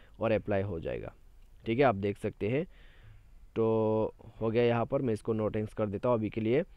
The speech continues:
तो इसको बैक करते हैं और आइए देखते हैं। तो आप देख सकते हैं दोस्तों काफ़ी अच्छा लग रहा है मेरा स्क्रीन।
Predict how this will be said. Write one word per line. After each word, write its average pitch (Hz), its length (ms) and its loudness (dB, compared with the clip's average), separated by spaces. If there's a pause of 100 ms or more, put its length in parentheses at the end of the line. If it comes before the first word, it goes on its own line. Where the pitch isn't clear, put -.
(380)
तो 117 60 0
इसको 113 260 -2
बैक 107 260 0
करते 120 260 0
हैं 123 60 6
और 110 100 4
आइए 104 260 2
देखते 95 320 -4
हैं। 87 160 -12 (140)
तो 131 60 2
आप 135 100 6
देख 135 180 2
सकते 143 220 -2
हैं 143 60 0
दोस्तों 139 240 -2
काफ़ी 110 340 0
अच्छा 123 220 0
लग 117 140 2
रहा 117 80 2
है 117 60 2
मेरा 110 280 2
स्क्रीन। 147 460 0